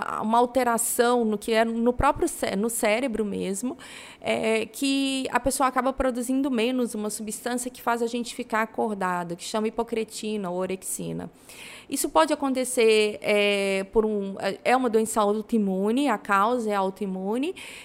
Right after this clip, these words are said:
pode ser adquirida ao longo, né, pode, a pessoa pode, não nasce, às vezes, né, ela não vai nascer com a narcolepsia, ela vai adquirir isso ao longo da vida, e aí é uma situação que o paciente tem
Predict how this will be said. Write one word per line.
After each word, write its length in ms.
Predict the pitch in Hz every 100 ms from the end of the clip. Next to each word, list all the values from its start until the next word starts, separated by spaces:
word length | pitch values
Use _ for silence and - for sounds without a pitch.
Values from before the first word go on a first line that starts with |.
| -
pode 200 | - 190
ser 60 | -
adquirida 720 | 185 - - 180 180 254 247
ao 60 | 202
longo, 580 | 185 190 185 180 180 185
né, 240 | 190 185
pode, 240 | 185 190 190
a 80 | 185
pessoa 240 | 185 180 196
pode, 320 | 202 190 -
não 280 | 196 202 196
nasce, 440 | 190 214 233 -
às 80 | 180
vezes, 300 | 185 185 - -
né, 180 | 185 190
ela 140 | 185
não 80 | 190
vai 80 | 202
nascer 320 | 202 - 214
com 80 | 214
a 60 |
narcolepsia, 640 | 196 185 - 185 - - 202
ela 100 | 202
vai 240 | 196 190 -
adquirir 580 | - 196 - - 214 202 240 214
isso 180 | 208 -
ao 80 | 185
longo 200 | 185 185
da 160 | 190
vida, 300 | 196 240 285 381 - - - -
e 140 | 240 233
aí 200 | 226 226
é 220 | 233 240
uma 140 | 254
situação 500 | 247 254 247 240 240
que 100 | 247
o 40 | 277
paciente 380 | 254 - 247 -
tem 200 | 247